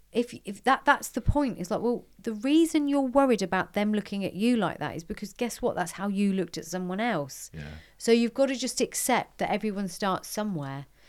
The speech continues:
Speaker 1: I mean, even when, when you write a book, when you put out a video post,
Speaker 2: Mm-hmm.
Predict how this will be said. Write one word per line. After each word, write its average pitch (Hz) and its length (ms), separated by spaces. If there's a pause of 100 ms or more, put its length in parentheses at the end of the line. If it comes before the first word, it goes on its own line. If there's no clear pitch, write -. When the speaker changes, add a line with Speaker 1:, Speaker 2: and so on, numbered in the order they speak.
(280)
Speaker 1:
I 233 80
mean, 254 220 (300)
even 320 320
when, 262 240
when 190 120
you 185 100
write 196 260
a - 40
book, - 480 (140)
when 175 120
you 170 80
put 196 220
out 202 200
a - 40
video 151 400
post, 143 640
Speaker 2:
Mm-hmm. 73 160